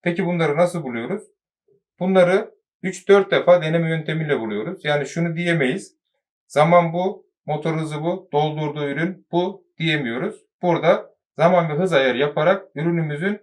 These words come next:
en ideal hız ve zaman aralığını bulmuş oluyoruz. Zamanımızı bir nokta sekiz, hızımızı da kırk beşe ayarladık. Uç kısmını çıkaralım.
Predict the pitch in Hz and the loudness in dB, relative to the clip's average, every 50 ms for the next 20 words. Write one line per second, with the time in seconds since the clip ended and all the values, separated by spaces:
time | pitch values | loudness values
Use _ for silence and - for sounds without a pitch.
0 | _ - 151 180 185 - - 131 131 131 135 156 196 - - - - 170 180 170 | _ -2 0 0 0 0 -2 -4 0 4 4 4 4 2 -4 -6 -4 -4 -4 -2
1 | 156 143 139 131 139 143 143 151 139 - - - _ _ _ _ - 135 135 131 | 0 -2 0 2 2 4 4 2 2 0 -2 -10 _ _ _ _ 0 2 4 4
2 | 127 123 117 123 147 190 214 214 - _ 147 147 139 123 110 - 107 92 90 87 | 4 2 0 -2 -2 -2 -4 -4 -6 _ -6 -6 -6 -6 -6 -6 -6 -6 -8 -10
3 | - - _ _ _ - 131 135 127 170 175 175 175 175 170 170 165 175 175 165 | -16 -18 _ _ _ -2 -2 2 4 4 4 4 2 0 -2 -4 -4 -4 -2 -2
4 | 147 131 127 - - - - - - 170 202 202 - - _ - 165 160 165 156 | 0 -2 -2 -2 -6 -8 -6 -8 -6 -6 -6 -8 -8 -12 _ -8 -6 -4 -2 -2
5 | 139 131 131 175 175 - 175 151 - - 127 117 - - 123 156 170 170 165 156 | -2 -2 -2 -4 -4 -2 -4 -6 -4 -4 -6 -4 -4 -6 -4 -2 0 0 0 -2
6 | 139 131 127 151 190 - - - - - _ _ _ _ _ _ _ _ _ _ | -4 -6 -6 -6 -8 -8 -10 -16 -20 -20 _ _ _ _ _ _ _ _ _ _
7 | _ _ _ - 185 175 - - - 127 - 127 120 117 113 - - - - 175 | _ _ _ -6 -6 -6 -6 -8 -12 -10 -6 -6 -6 -6 -6 -10 -10 -6 -2 -2
8 | 175 175 175 170 175 175 - _ | -2 -2 -2 -4 -4 -6 -8 _